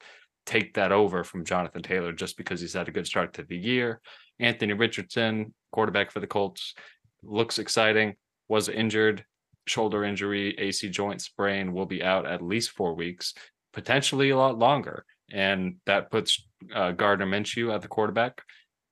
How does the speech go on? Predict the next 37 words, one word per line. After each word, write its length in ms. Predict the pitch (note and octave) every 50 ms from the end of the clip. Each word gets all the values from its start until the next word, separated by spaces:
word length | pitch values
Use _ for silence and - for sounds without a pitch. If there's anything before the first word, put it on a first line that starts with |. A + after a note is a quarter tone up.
| _ -
position 560 | A#2 F#2+ G#2+ A#2 A2+ - - C#3 C3+ C3+ C3+
for 180 | - - C#3+
the 120 | C3+ C3 B2
team, 300 | - - D3 D3 C#3+ C#3
and 600 | A#2 G#2 G2+ G2+ G#2 G2+ G2+ G2+ G2+ F#2 F#2+ - - _ _ _ _
they're 200 | - F#2 G2 G2
gonna 260 | F#2 - A2 G#2+ G#2+ G2+
need 260 | G2 A2 A#2 A#2 G2+
Jonathan 380 | F2+ G2 F#2+ F2+ F2 - G2
Taylor 300 | F2+ - G#2 G2 F#2 F2+
to 140 | F2 - G#2
bolster 380 | F2 - F#2+ F#2 F#2 - - F2+
that 200 | F#2 F2+ E2+ F2
running 240 | F#2+ F2 F2 F2 F2
game 240 | F#2+ F2+ F#2 G2
because 260 | G2 F#2 - F#2+ F2 -
Anthony 320 | G2+ F#2 F2+ - F#2+ F2+
Richardson 560 | E2+ F2+ F#2 F2+ - E2+ - - F#2 F2 E2+
cannot 560 | - - - F#2+ F#2 F2+ F2+ F2 F2 - - _ - - - - _ _ _ _ _
really 480 | G#2 G#2 G2+ F#2 F2+ F2+ F2 E2+ - - _ _ _ _ _ _ _ _ _ - A2
do 220 | - A#2 A2+ B2
that 300 | A#2+ B2 B2 C#3 C#3+ - _ - C#3
for 260 | - - C3+ C#3+ D3+
them 300 | C#3+ A2 E2+ E2+ F2 - -
anymore. 420 | F#2 F2+ F2 F2 F2+ F2 E2 D#2
So 320 | - - F#2+ F2 E2+ F2 - _ - - - - - - _ - _ -
Jonathan 360 | - - C#3 C#3+ C3+ C3+ - -
Taylor, 320 | A#2+ A2+ A2 A2 A2+ A2
I 60 | A2+
think, 280 | - - G2+ F2+ - - _ _ _ _ _ _ _ -
put 140 | C#3+ C#3+ C#3+
it 60 | A2+
back 200 | B2 A#2 A2+ -
on 100 | A2+ G#2
your 100 | G#2 G2+
radar, 420 | G2+ G2+ G2 G2 G2 G2 F#2+ F#2+ - _ _ _ _ _
trade 440 | - - C3+ C3 B2+ B2 A#2 A2+